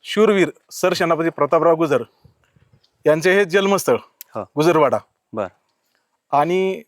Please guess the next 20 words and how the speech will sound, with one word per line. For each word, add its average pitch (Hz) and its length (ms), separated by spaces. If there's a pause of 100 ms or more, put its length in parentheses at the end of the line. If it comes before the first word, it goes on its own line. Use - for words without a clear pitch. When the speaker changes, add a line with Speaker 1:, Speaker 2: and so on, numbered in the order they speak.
Speaker 1:
भोसरे 170 380
ग्रामस्थांच्या 196 840
वतीनं 175 360
Speaker 2:
हं. - 560 (680)
Speaker 1:
महाशिवरात्री 185 600
दिवशी 196 340 (920)
सरसेनापती 180 540
प्रतापराव 175 440
गुजर 170 240
यांच्या 160 260
नावानं 160 340
पुरस्कार 165 480
देतो, 139 280 (220)
दिला 151 220
जातो. 151 280 (220)
Speaker 2:
हं. 101 100 (2000)
Speaker 1:
इथं 202 500 (760)
आम्ही 175 240
वंशज 202 340
म्हणून 214 420